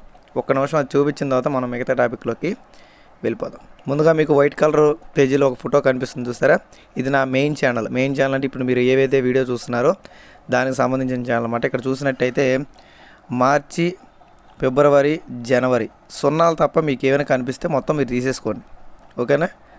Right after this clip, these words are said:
సున్నాలు తప్ప మీకు ఏమైనా కనిపిస్తే మీరు నా అకౌంట్లోనే తీసేసుకోండి. ఇక్కడ కనిపిస్తున్నాయి కదా ట్రాన్సాక్షన్స్,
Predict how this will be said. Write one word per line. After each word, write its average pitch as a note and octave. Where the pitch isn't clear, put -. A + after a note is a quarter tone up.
సున్నాలు D3
తప్ప E3
మీకు C3+
ఏమైనా C#3
కనిపిస్తే C3
మీరు C3
నా C3
అకౌంట్లోనే C3+
తీసేసుకోండి. A#2+
ఇక్కడ A#2+
కనిపిస్తున్నాయి C#3
కదా B2+
ట్రాన్సాక్షన్స్, C3